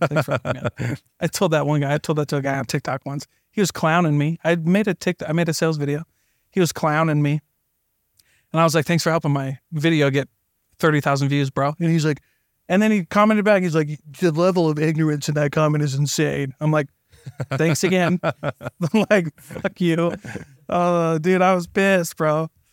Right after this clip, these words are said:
Speaker 1: Uh, have you ever thought, have, what's the craziest you make sales content.
Speaker 2: Yeah.
Speaker 1: You ever got,
Speaker 2: Sure.
Speaker 1: you ever, what's the craziest, like, disagree, like, what's the crazy, like, the thing you posted that you thought, "There's no way anybody will disagree with this." Somebody did. Do you
Speaker 2: Oh,
Speaker 1: have it?
Speaker 2: dude, I,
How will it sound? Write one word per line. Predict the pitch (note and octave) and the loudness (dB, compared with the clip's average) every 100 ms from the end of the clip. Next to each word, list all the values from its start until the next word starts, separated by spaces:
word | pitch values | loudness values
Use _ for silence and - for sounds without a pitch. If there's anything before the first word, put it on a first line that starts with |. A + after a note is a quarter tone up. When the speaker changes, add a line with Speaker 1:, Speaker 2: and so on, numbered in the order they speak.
| - _ _ _ | -20 _ _ _
Speaker 1:
Uh, | - D#3+ D#3 D#3 D3+ | 0 2 2 0 0
have | E3 F3 | 0 0
you | G#3 | 2
ever | |
thought, | G#3+ G3 E3+ | 2 2 2
have, | E3+ D3+ | -2 -2
what's | D#3+ G3 | -2 -2
the | - F#3+ | 0 -2
craziest | - F3+ E3+ D#3+ - - _ _ _ _ - | 0 0 0 -2 -4 -12 _ _ _ _ -4
you | F3 F#3 | 0 2
make | E3+ D3 - | 2 0 0
sales | E3+ C#3+ | 0 0
content. | - C3+ - C3 - _ _ _ _ - | -4 -8 -8 -10 -12 _ _ _ _ -6
Speaker 2:
Yeah. | D#2+ - - | -6 -6 -2
Speaker 1:
You | E3+ | 0
ever | E3 | 2
got, | D#3+ D3+ | 2 2
Speaker 2:
Sure. | - | 0
Speaker 1:
you | D#3+ | 0
ever, | E3 D#3+ | 0 0
what's | D#3+ F3 | 0 -2
the | |
craziest, | D#3+ F3 D#3+ D3+ D3 - | -2 -2 0 0 -2 -2
like, | C#3 C3 - _ _ _ _ - | -4 -4 -10 _ _ _ _ -2
disagree, | F3+ - D#3+ D#3+ | -2 0 -2 0
like, | E3+ D#3+ | 0 2
what's | F#3+ F#3+ | 0 -2
the | F3+ | 0
crazy, | G3+ G3+ G3 - _ - | 2 2 0 -6 _ -4
like, | E3+ | -2
the | D#3+ | 0
thing | A3 A#3 | 2 4
you | A3 | 2
posted | - F3+ G3+ B3 | 2 0 0 -2
that | F3+ | -2
you | D#3+ | -2
thought, | D3 D#3+ C#3 _ _ _ | -2 -2 -4 _ _ _
"There's | - F3 | -2 0
no | F3 G3 A3 | 2 4 4
way | G#3 | 2
anybody | F#3 F3+ F3 | 2 2 0
will | E3 | 0
disagree | D3 C#3+ C#3+ C#3+ | -2 -4 -2 -2
with | C3+ | -2
this." | C3+ B2+ - _ | -6 -6 -14 _
Somebody | - F#3 F3+ F#3 E3 | -2 2 2 2 0
did. | D3 C3 C3 C3 _ _ _ - | -2 -2 -4 -10 _ _ _ -2
Do | D3+ | 4
you | |
Speaker 2:
Oh, | G#2 F#2 | 4 4
Speaker 1:
have | |
it? | F2+ | 2
Speaker 2:
dude, | E2+ | 2
I, | E2 E2+ E2+ | 2 2 2